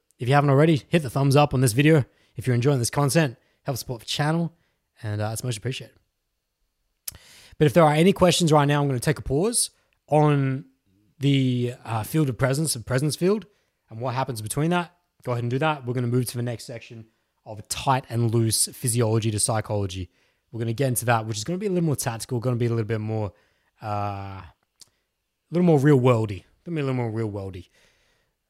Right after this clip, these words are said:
But if you guys have any questions, now the time to ask on that specific thing.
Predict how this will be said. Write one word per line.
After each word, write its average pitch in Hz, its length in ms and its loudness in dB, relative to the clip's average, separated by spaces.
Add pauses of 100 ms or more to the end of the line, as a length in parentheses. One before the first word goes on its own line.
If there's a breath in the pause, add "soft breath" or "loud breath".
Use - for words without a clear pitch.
(300)
But 127 80 -2
if 113 80 -2
you 131 80 0
guys 139 160 2
have 147 100 0
any 147 80 0
questions, 123 380 -2
now 113 140 -2
the 107 60 -8
time 104 200 -4
to 101 60 -4
ask 92 280 -10 (540)
on 135 140 -4
that 110 200 -4
specific 101 440 -10
thing. 92 180 -10